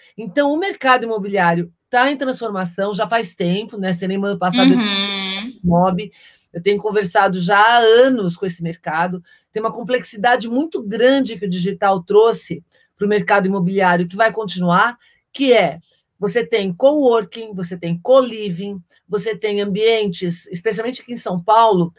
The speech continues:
Speaker 1: onde os prédios começaram a pegar as, as academias e também elas, eles alugam pra pessoas poderem fazer parte.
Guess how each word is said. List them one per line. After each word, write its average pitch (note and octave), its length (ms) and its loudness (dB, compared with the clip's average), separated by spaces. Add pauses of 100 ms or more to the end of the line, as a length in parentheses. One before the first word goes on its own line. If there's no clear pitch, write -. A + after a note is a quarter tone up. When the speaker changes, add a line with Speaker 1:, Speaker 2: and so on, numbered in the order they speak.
(240)
Speaker 1:
onde G#3+ 240 0
os F3+ 120 -6
prédios A3 600 2
começaram G3+ 720 0
a F#3 140 2
pegar F3+ 340 0
as, F3 140 -2 (100)
as F3 160 -2
academias G3 840 0 (240)
e - 80 -14
também B3+ 600 2
elas, G3+ 400 0
eles G3 500 -2
alugam G3 480 0
pra F3+ 140 -2
pessoas F#3 480 -2
poderem E3 320 -6
fazer E3 280 -10
parte. A3+ 600 2